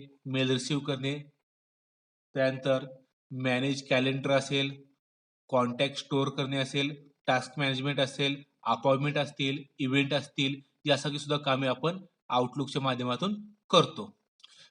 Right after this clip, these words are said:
आणि या सगळ्यासाठी काय होतो? एमएस ऑफिसचा उपयोग होतो. त्यानंतर important part of Microsoft Office. Microsoft Office एक सॉफ्टवेअर असले तर यामध्ये जे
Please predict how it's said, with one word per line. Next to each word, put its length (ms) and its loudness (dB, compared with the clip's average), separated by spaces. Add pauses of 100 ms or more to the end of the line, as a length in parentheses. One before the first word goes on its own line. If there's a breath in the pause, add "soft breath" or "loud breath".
(100)
आणि 180 -2
या 100 2
सगळ्यासाठी 360 -2
काय 100 4
होतो? 240 0 (480)
एमएस 320 -2
ऑफिसचा 480 0 (300)
उपयोग 340 2
होतो. 260 -8 (1500 soft breath)
त्यानंतर 360 0 (360)
important 720 4 (140)
part 240 6
of 260 4 (120)
Microsoft 420 0
Office. 260 -4 (500)
Microsoft 460 0
Office 220 -8
एक 960 -12
सॉफ्टवेअर 460 0
असले 340 -2
तर 360 -10
यामध्ये 400 4
जे 180 2